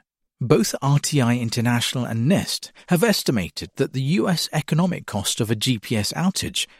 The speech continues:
would be one billion U S dollars per day.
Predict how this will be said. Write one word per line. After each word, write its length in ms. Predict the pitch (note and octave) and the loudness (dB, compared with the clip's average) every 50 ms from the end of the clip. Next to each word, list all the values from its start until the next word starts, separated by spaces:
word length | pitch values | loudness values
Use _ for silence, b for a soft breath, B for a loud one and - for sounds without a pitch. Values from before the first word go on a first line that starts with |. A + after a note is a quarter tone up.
| b b | b b
would 160 | D3+ C#3+ A#2+ | 0 2 4
be 120 | B2 C3+ A#2+ | 4 2 2
one 420 | A2+ A2+ A#2+ D#3 F#3+ G3 F#3+ D#3 | 2 2 2 2 2 2 0 0
billion 380 | B2+ C#3 D3+ D3 C#3+ C#3 C3+ B2+ | 4 4 4 4 4 2 0 0
U 260 | A#2+ A2+ B2+ C3 B2+ | 0 2 2 2 2
S 160 | B2+ A2+ - | 2 -2 -4
dollars 440 | - A#2+ C#3 E3 C#3+ F2+ D#2 - - | 0 2 2 2 2 -2 -4 -6 -6
per 180 | - - A2+ G2+ | -2 -2 -2 0
day. 460 | F#2+ A2+ A2 G#2 E2+ - - - _ | 2 2 2 2 0 -2 -4 -8 _